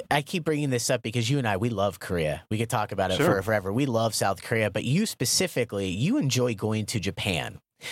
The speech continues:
Speaker 2: I do.
Speaker 1: Um, you've been there quite a few times, um, or, uh, maybe not quite a few. You've been there a couple different times since you got here to South Korea, and I'm sure you'll go there again in the future. Um, not a shock. Many people often compare South Korea and Japan, talking about food,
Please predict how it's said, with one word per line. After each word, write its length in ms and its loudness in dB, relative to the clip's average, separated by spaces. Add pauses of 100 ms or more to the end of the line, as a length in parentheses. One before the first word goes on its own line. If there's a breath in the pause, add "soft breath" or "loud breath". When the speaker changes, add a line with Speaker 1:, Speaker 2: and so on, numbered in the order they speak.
(240 loud breath)
Speaker 2:
I 120 2
do. 60 4
Speaker 1:
Um, 240 4
you've 200 -4
been 160 2
there 120 0
quite 240 0
a 40 -2
few 240 -2
times, 640 0
um, 420 0 (100)
or, 140 0
uh, 160 2
maybe 220 0
not 140 0
quite 180 -2
a 20 -4
few. 140 -4
You've 160 0
been 180 2
there 160 4
a 60 0
couple 300 0
different 320 -4
times 300 -2
since 180 -2
you 80 0
got 180 2
here 100 -2
to 80 -2
South 240 0
Korea, 200 0
and 100 0
I'm 60 -2
sure 180 0
you'll 120 0
go 140 0
there 200 2
again 220 0
in 80 -2
the 80 -2
future. 440 -2 (380 loud breath)
Um, 220 0 (420)
not 140 4
a 40 -4
shock. 480 -2 (100)
Many 220 2
people 280 0
often 320 0
compare 340 0
South 360 2
Korea 420 2
and 160 -2
Japan, 520 2
talking 340 -2
about 260 0
food, 600 0